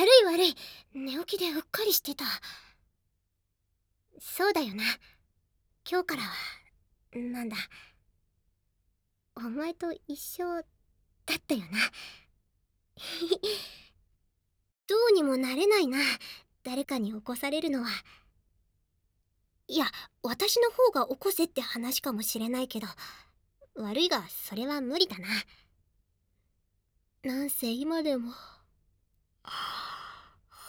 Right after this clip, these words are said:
眠いくらいだから。どうだ？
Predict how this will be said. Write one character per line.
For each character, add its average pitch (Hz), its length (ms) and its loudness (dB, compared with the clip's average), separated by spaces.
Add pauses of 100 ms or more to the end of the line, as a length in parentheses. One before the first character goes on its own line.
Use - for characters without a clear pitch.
(1300)
眠 359 400 2
い 370 60 0
く - 240 -6
ら 381 120 0
い 302 220 -8
だ 277 160 -10
か - 200 -12
ら。 - 80 -10 (2000)
ど 311 140 -4
う 311 60 -2
だ？ 233 80 -10